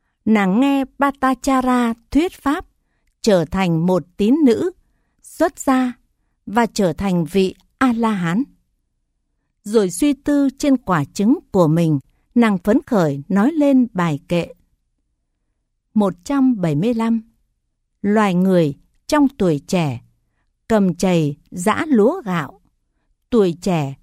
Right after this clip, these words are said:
được tài sản, nuôi dưỡng vợ và con. Một trăm bảy mươi sáu.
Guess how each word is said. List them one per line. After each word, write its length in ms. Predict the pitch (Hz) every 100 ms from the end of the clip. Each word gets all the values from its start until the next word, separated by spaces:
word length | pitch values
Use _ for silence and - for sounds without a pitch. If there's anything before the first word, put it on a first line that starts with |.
| _
được 340 | 208 220 202
tài 240 | - 190 160
sản, 400 | - 170 143 117 - _ _ _ _ _ -
nuôi 260 | 262 302
dưỡng 300 | 262 208 208 320 - _
vợ 260 | 185 170 175 _
và 240 | 180 165 139 _
con. 260 | 233 240 233 _ _ _ _ _ _ _ _ _ _ _ _ _ _ _ -
Một 200 | 202 185 -
trăm 340 | 262 254 214
bảy 120 | 175
mươi 160 | 147 233
sáu. 400 | - 175 226